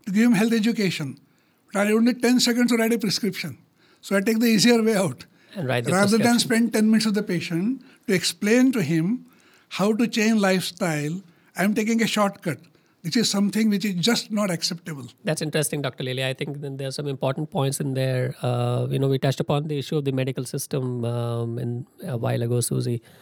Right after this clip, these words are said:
Speaker 2: When we think of, uh, health in the integrated sense that we're talking about, and we think of the medical system that exists today, clearly there's something at odds there.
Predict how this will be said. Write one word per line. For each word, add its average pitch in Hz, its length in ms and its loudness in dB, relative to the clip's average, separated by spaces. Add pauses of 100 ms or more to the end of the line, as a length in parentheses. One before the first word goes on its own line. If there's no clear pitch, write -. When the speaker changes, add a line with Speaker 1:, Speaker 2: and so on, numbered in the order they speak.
(1200)
Speaker 2:
When 151 280 0
we 165 100 -2
think 196 460 -2
of, - 420 -4
uh, 127 180 2
health 135 340 0
in 131 180 -2
the 131 160 -2
integrated 127 420 -4
sense 123 300 -4
that - 160 -6
we're 127 60 -6
talking 123 300 -2
about, 117 640 -2 (100)
and 120 240 -4
we 117 100 0
think 120 200 -2
of 117 80 0
the 120 80 2
medical 117 300 0
system 127 380 -6
that 117 120 -6
exists 120 380 -4
today, 117 420 -6
clearly 123 240 0
there's 123 160 0
something 131 340 0
at 104 120 -6
odds 120 340 -2
there. - 440 -10